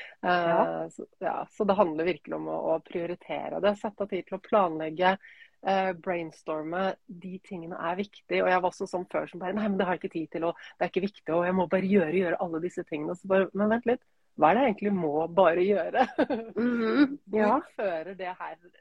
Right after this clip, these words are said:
Speaker 1: hen, og, og, og hvordan bidrar det egentlig, annet enn å slite meg ut?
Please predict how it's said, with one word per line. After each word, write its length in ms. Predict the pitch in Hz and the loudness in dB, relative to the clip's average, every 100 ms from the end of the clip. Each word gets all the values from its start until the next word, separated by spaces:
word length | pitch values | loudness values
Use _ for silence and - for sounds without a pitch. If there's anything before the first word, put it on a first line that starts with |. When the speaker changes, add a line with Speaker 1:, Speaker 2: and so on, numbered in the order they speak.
| _ _ _ | _ _ _
Speaker 1:
hen, 320 | - - 220 330 277 | -16 -10 -8 -8 -8
og, 260 | - 208 208 | -6 -4 -4
og, 420 | - 190 196 190 - | -4 -4 -2 -4 -8
og 300 | 175 190 175 | -14 -16 -14
hvordan 280 | 180 175 175 | -6 -2 0
bidrar 460 | 180 170 151 160 156 | 0 -2 -2 -2 -2
det 80 | 160 | -2
egentlig, 300 | 151 190 208 | -2 0 4
annet 320 | 180 160 151 | 6 4 0
enn 120 | 156 | -2
å 80 | 165 | -2
slite 300 | - 151 _ | -4 -10 _
meg 180 | _ 151 | _ -16
ut? 60 | 175 | -16